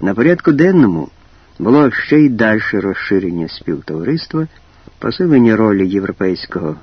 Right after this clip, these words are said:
парламенту і зміцнення європейської безпеки. Плани розширення охоплювали кілька різних категорій кандидатів на вступ.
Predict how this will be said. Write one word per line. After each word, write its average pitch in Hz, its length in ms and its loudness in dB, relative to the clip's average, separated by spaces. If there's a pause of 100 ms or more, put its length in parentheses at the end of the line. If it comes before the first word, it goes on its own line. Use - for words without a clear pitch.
парламенту 160 720 0
і 107 160 0
зміцнення 135 540 0
європейської 107 760 -4
безпеки. - 680 -10 (1600)
Плани 180 320 2
розширення 185 580 2
охоплювали 151 880 2
кілька 143 340 2
різних 127 380 2
категорій 104 520 0
кандидатів 101 720 -2
на 95 160 -2
вступ. 71 440 -10